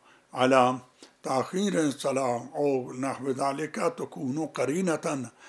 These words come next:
على أن المقصود بالصلاة في المقام هي فريضة،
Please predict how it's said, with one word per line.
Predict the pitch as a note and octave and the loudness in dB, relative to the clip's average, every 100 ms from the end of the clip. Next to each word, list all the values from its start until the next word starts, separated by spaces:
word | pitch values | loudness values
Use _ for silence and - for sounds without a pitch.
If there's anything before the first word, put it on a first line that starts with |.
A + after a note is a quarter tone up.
| - - | -18 2
على | C3 B2+ C3 - | 6 6 6 2
أن | B2+ B2+ | -4 -2
المقصود | B2+ B2+ B2 - C#3+ C3 B2 B2 | -2 -2 -4 -6 -8 -6 -4 -4
بالصلاة | B2+ - C#3+ C#3 D3 C#3+ | -4 -6 -8 -6 -6 -8
في | - | -10
المقام | B2+ B2+ - D#3 F3 D#3 | -8 -6 -6 -4 -2 -4
هي | C#3 D#3+ D3+ | -6 -6 -6
فريضة، | C#3 C3+ F3+ C#3+ A2+ | -4 -2 -2 -2 -6